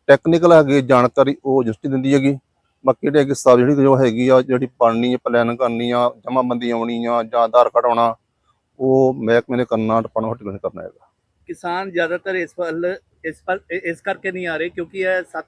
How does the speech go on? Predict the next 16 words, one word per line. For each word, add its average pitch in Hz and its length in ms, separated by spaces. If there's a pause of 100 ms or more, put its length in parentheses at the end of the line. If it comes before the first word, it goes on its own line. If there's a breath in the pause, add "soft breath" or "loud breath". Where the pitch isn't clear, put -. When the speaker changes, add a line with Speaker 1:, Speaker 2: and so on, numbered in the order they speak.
(140)
Speaker 2:
ਅੱਠ 180 80
ਸਾਲ 175 220
ਉਹਨਾਂ 165 200
ਨੂੰ 165 80
ਵੇਟ 147 220
ਕਰਨੀ 117 200
ਪੈਂਦੀ 110 260
ਬਾਗ 101 180
ਦੀ। - 160 (680)
ਉਹਦੇ 147 120
Speaker 1:
ਆਪ-, 165 80
Speaker 2:
ਲਈ 170 80
ਕੀ 143 220
ਹੋ 135 120
ਸਕਦਾ? 143 160
Speaker 1:
ਆਪਾਂ 160 220